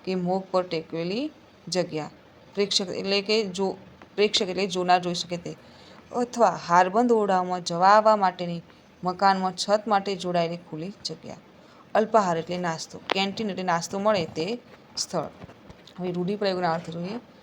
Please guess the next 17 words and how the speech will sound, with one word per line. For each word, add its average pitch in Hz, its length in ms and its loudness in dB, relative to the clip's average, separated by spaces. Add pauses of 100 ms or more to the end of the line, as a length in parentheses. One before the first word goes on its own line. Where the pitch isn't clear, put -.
(300)
તો 240 100 2
સુર 254 280 2
પુરાવો 170 400 -2
એટલે 180 160 -6
હામાં 175 480 -2 (300)
હા 180 100 -6
કહેવી. 156 360 -16 (520)
હવે 190 100 -2
બાળ 208 180 6
દોસ્તો, 214 400 -4 (460)
આપણે 185 300 -6 (180)
ને 247 120 0
આધારે 202 400 0
અહીં 190 300 -10
પ્રશ્નો 202 400 -8
છે 190 220 -10
અભ્યાસના 180 580 -8